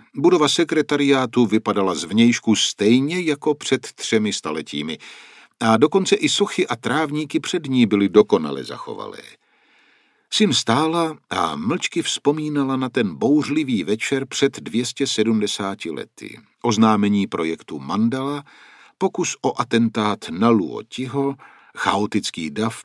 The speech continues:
pod komíhajícími se světly reflektorů, její vlasy, které jí v uragánu rozvířeném rotory helikoptér bičovaly do tváře, blikající světla a siréna odjíždějící sanitky.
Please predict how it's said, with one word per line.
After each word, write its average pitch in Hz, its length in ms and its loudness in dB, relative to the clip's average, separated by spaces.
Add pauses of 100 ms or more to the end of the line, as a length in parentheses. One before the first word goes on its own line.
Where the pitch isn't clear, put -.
pod 101 180 -2
komíhajícími 104 1040 4
se 85 180 -4
světly - 540 -6
reflektorů, 143 840 -2 (580)
její 110 320 4
vlasy, 147 500 2
které 123 360 0
jí 104 200 0
v - 120 -10
uragánu 107 600 0
rozvířeném 92 760 0
rotory - 400 -4
helikoptér 110 800 -2
bičovaly 87 640 -4
do 95 100 -12
tváře, 123 500 -8 (380)
blikající 117 680 4
světla 123 440 -2
a 107 240 -2
siréna 175 680 -4
odjíždějící 98 1000 -2
sanitky. - 760 -14